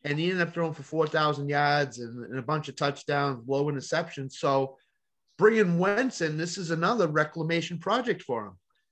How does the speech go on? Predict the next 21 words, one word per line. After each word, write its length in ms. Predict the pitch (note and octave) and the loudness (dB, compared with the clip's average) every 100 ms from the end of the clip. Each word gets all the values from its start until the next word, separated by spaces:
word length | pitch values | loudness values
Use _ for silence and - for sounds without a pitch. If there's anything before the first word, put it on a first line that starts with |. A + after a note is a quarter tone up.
| _ - | _ -10
You 60 | C3+ | -4
know, 160 | C#3 | -2
Wentz 720 | C3 D3 D#3 D#3 - - - - - _ - C3 | 0 0 0 -4 -10 -12 -18 -20 -20 _ -20 -8
didn't 320 | C3 D3 D3+ | -2 0 -2
play 240 | - C#3+ D3 | -2 0 2
a 80 | D3 | 2
lot 340 | D3 D3+ D3+ | 4 2 2
in 80 | D3 | -4
Philly 640 | - D3+ D#3+ E3 E3 - C3 C#3 _ _ - | -2 0 0 0 -2 -6 -12 -16 _ _ -20
from 300 | - D3+ C3+ | -8 -6 -4
the 100 | C3 - _ - | -6 -8 _ -6
halfway 360 | C#3+ C#3 D#3 | -4 -2 -2
through 200 | C#3 D3 | -4 -4
the 60 | C#3+ | -4
year 300 | C#3+ C#3 C3+ | 0 0 0
on. 420 | C#3+ D#3+ F3+ F3 - _ _ _ | 0 0 -2 -6 -14 _ _ _
He's 240 | - E3 E3+ | -8 -6 -2
coming 340 | F#3 E3 D#3+ | 2 2 2
to, 140 | D3+ C#3 _ | 0 -4 _
to 260 | - C#3 C#3 | 0 0 2
Indy. 520 | E3+ F3+ F#3 F#3 E3+ | 0 0 -2 -4 -8